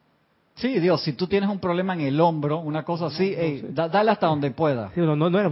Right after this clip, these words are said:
Speaker 2: la muñeca, pues, la muñeca.
Speaker 1: Sí, no, tranquilo, hermano.
Speaker 2: Ajá.
Speaker 1: O sea, esto no es de que te vas a, te quieres sanar de algo y te estás torturando con el otro porque tiene la muñeca fracturada.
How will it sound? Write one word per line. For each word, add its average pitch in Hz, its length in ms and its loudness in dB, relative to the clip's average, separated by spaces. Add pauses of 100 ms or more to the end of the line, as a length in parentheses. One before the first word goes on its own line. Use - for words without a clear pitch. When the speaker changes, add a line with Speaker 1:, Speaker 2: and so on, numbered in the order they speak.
(100)
Speaker 2:
la 135 120 -10
muñeca, 143 480 -4
pues, 120 160 -6
la 120 80 -6
muñeca. 120 400 -8
Speaker 1:
Sí, - 240 -16
no, 98 180 -10
tranquilo, 123 460 -8
hermano. 104 260 -12
Speaker 2:
Ajá. 104 80 -12
Speaker 1:
O 113 60 -12
sea, 160 140 -2
esto 180 180 -2
no 185 100 -2
es 190 100 2
de 190 120 -2
que 143 160 -4
te 151 180 -2
vas 175 160 2
a, 180 300 -4
te 160 160 0
quieres 208 260 4
sanar 190 340 0
de 196 60 4
algo 202 160 4
y 208 60 2
te 202 80 -2
estás 180 260 0
torturando 170 640 0
con 139 140 -4
el 143 100 -2
otro 185 180 0
porque 143 140 -2
tiene 170 140 -2
la 175 60 0
muñeca 160 300 0
fracturada. 147 640 -2